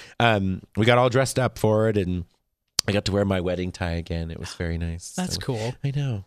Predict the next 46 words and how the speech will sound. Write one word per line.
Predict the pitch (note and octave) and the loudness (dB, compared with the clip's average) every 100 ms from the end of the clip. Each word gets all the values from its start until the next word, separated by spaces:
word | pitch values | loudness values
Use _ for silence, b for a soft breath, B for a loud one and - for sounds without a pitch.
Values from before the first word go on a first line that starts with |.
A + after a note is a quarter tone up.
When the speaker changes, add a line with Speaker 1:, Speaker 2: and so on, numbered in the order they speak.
| _ | _
Speaker 2:
That's | - - | -4 -2
really | C#4 G3 | 0 0
fantastic, | G3+ F3 F3+ E3 - A#2 | -2 -4 -4 -4 -6 -10
man. | A2+ D#3+ | -8 -6
You're | A#3 C#4 | -6 -4
doing | C#4+ C#4+ | -2 -2
so | - B3+ | -2 -2
much. | B3+ - - | -4 -6 -10
It's | D#3 | -10
cool. | - B3+ - B | -6 -4 -4 B
Speaker 1:
You | F3 | 4
know | A#3 D4 | 6 8
what? | B3+ | 8
It | G3+ | 6
was | G#3 F#3 | 6 6
a | F#3 | 6
really, | B3+ C4 | 6 4
it | G3+ G3 | 4 4
was | G3+ | 6
a | F#3+ | 6
really | A#3+ F3+ | 6 4
great | F3+ D3+ | 2 4
honor. | D#3+ D3 G2 | 4 4 2
I | A#2+ | 0
think | E3 D#3 | 0 0
we | F3 | 2
had | E3+ | 2
a | D3 | 4
really | D#3 | 2
good | F3 F3+ | 2 2
time. | A#2+ G2+ G#2 A#2 | 4 2 2 2
We | C#3+ C#3 | 0 2
kinda | E3+ D3 | 2 2
scooted | - D#3+ C#3+ | 2 0 4
out | C3+ G#2+ | 4 4
right | A2 | 2
after | A2 G#2+ G#2+ | 2 0 -2
the | G#2+ | 0
awards | F#2 G#2 A2 G2+ - | 0 0 0 -2 -2
were | |
over | F2 F2+ F2+ | 0 0 0
'cause | F#2 F#2+ | -2 -2
we | |
were | F#2 | 0
just | E2+ F#2 - | 0 0 0
still, | - G2+ F#2 | 2 2 2